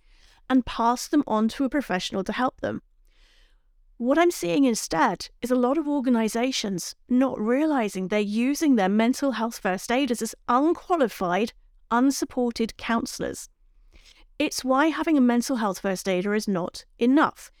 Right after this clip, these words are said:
They are not trained to help people with imposter syndrome. They are not trained to help people prevent burnout. They don't have the supervision and support that they need to be able to do that kind of work. But I'm actually seeing organizations making them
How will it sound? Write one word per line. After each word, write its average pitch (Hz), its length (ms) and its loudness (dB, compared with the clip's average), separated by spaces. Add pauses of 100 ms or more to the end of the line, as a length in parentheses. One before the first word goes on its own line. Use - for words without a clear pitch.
(280)
They 269 160 2
are 262 120 2
not 277 300 4
trained 220 560 -2
to - 160 -4
help 233 300 -4
people 247 240 -2
with 233 120 0
imposter 240 360 -2
syndrome. 185 400 -2
They 226 100 0
are 277 120 2
not 311 220 2
trained 247 500 2
to 302 60 -2
help 233 260 -2
people 240 400 -2
prevent 269 340 0
burnout. 285 360 2
They 254 140 0
don't 294 260 0
have 302 460 0
the 269 80 -4
supervision 262 640 0
and 208 140 0
support - 460 -4
that 233 120 -2
they 190 140 -2
need 180 260 -2
to 262 80 -4
be 247 220 -2
able 269 300 -2
to - 120 -4
do 240 280 0
that 233 200 -2
kind 190 300 -2
of 180 120 -8
work. 226 440 0 (640)
But 247 100 2
I'm 247 120 4
actually 330 260 0
seeing 285 320 2
organizations 226 880 -2
making 240 400 2
them 233 180 4